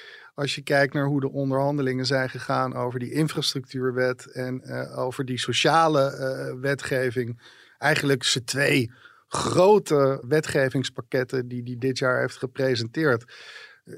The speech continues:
de infrastructuur is er in vermagerde vorm gekomen en er wordt nog steeds gesteggeld over, eh, dat sociale pakket, vooral door tegenstand uit eigen partij.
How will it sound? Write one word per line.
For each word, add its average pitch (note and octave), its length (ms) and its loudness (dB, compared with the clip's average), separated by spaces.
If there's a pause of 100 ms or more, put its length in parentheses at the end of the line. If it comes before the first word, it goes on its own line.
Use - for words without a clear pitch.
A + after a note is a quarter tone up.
(120)
de C#3 100 -16
infrastructuur D3+ 720 2
is C#3+ 240 2
er C3+ 100 -8
in C3+ 120 0
vermagerde D3+ 520 2
vorm D#3 280 0
gekomen D#3 500 4
en C#3+ 120 2
er C#3+ 60 0
wordt C#3+ 180 -2
nog B2 100 -12
steeds D#3 240 2
gesteggeld D3 540 -4
over, C#3 420 -4
eh, C3 440 -6
dat C3+ 220 -2
sociale D#3+ 480 2
pakket, C3 500 -2 (520)
vooral D#3 720 6
door C3 400 4
tegenstand C3+ 600 0
uit D#3 120 0
eigen D#3+ 380 0
partij. D#3+ 440 -4